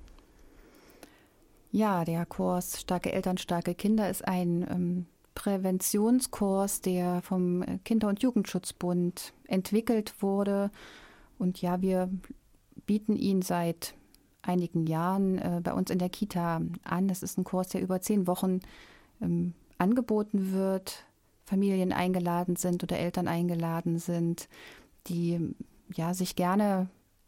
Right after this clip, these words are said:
in den Austausch begeben, die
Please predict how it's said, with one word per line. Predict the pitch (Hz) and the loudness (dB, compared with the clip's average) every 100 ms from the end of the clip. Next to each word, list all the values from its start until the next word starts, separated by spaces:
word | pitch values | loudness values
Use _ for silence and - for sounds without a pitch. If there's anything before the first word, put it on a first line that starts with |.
| _ _ _ - | _ _ _ -2
in | 190 | 2
den | 190 - | 2 2
Austausch | 180 214 170 160 - | 2 2 0 -2 -2
begeben, | - 147 151 156 156 151 151 156 - - - | -6 -6 -4 -2 0 0 0 -4 -10 -18 -6
die | 165 160 160 | -2 0 -2